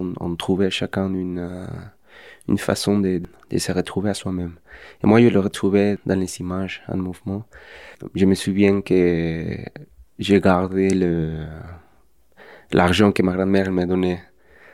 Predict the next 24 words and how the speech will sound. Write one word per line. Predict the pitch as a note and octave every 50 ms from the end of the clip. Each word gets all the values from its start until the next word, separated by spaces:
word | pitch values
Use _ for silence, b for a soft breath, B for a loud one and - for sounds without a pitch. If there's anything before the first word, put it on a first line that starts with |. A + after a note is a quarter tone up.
| b b b
chaque | - - G#2+ G#2 - G#2
dimanche | G2 F#2+ G2 G2 F#2+ G2 F#2+ F#2 - - - - - _ _ _
pour, | - F#2+ F#2 F2+ F2 F2+
euh, | E2+ E2+ E2+ E2 E2 E2 D#2+ D#2+ D#2 D#2 D#2+ D#2+
dispenser | F2 F#2 F2 - - F2+ F2+ - - G#2 F#2
à, | F2 E2+ F2 E2+ D#2+
à | - - - F2+ F2 E2+
ma | E2+ F2 F2+
volonté. | E2+ F#2 F2+ F2+ F2+ F2+ - G#2+ A2+ A#2+ A#2 - -
Et |
moi, | F#2+ F#2+ G2 G2
je | F#2+
préférais | - - F#2+ - - F2+ F2 F#2 F2+
le | F2 F2+
garder | E2 E2+ E2 E2+ F2
pour | E2+ - F#2
aller | F#2 F2+ F2 F2
à, | F#2 F2 E2+ - - - G2+ G2+ G#2+ -
à | - F#2
voir | F#2 F#2+ F#2 F#2 F#2+ F#2
une, | F#2 F#2 - - -
une | F#2+ F2+ F2+ F2 E2+ E2+ E2+ - G#2 G#2+
séance | - - G2 F#2+ F#2+ F#2 F#2
de, | F2+ F#2